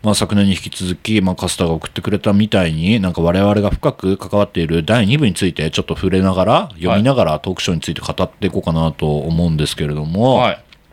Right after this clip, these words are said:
Speaker 1: 三週前のことじゃん。
Speaker 2: はい。もう、
Speaker 1: うん。
Speaker 2: はい。五月末ですからね。
Speaker 1: もうないよ。
Speaker 2: まあ、もちろん覚えてると思うんですけど。
Speaker 1: わ、わ、わ、わ、その振り。
Speaker 2: <laughs> あれだけね、い-、もう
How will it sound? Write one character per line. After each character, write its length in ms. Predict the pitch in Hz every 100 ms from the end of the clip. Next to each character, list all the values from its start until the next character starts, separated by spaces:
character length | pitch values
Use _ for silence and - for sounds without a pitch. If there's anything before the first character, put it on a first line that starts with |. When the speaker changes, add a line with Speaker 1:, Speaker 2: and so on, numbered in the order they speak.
| _ _ _ _ - - -
Speaker 1:
三 260 | - 247 359
週 180 | 381
前 180 | 359 359
の 80 | -
こ 100 | 92
と 80 | 92
じ 100 | -
ゃ 40 |
ん。 60 | - _ _ - - _ _ _ _
Speaker 2:
は 100 | 135
い。 120 | 127 - _ _ -
も 300 | 120 110 - - - -
う、 20 | 85
Speaker 1:
う 40 |
ん。 200 | 73 64 _ -
Speaker 2:
は 200 | 98 87
い。 80 | - _ -
五 60 | 95
月 160 | 110
末 300 | 104 104 101
で 60 | -
す 120 | -
か 100 | -
ら 40 | -
ね。 80 | - - - - - - - - - -
Speaker 1:
も 260 | 92 123 78 -
う 20 |
な 140 | 85 139
い 160 | 67 - - _ _ _ - - - - - - -
よ。 140 | 65
Speaker 2:
ま 80 | 92
あ、 40 |
も 80 | 95
ち 100 | 113
ろ 80 | 98
ん 40 |
覚 120 | 101
え 20 | 92
て 100 | 95
る 80 |
と 80 | -
思 180 | 85 87
う 20 |
ん 60 | 71
で 100 | -
す 80 | -
け 80 |
ど。 260 | 98 110 - 87
Speaker 1:
わ、 160 | 101
わ、 160 | 101 101
わ、 140 | 95
わ、 140 | 90 87
そ 180 | 98
の 100 | 95
振 180 | 98 104
り。 140 | 92 101 - - 1077 988 988 906 831 807
Speaker 2:
<laughs> 880 | 784 - _ _ _ - - - -
あ 120 | 101
れ 80 | 135
だ 120 | 135
け 120 | 127
ね、 140 | 127 123
い-、 340 | 123 - 98
も 300 | 98 98 87
う 100 | 80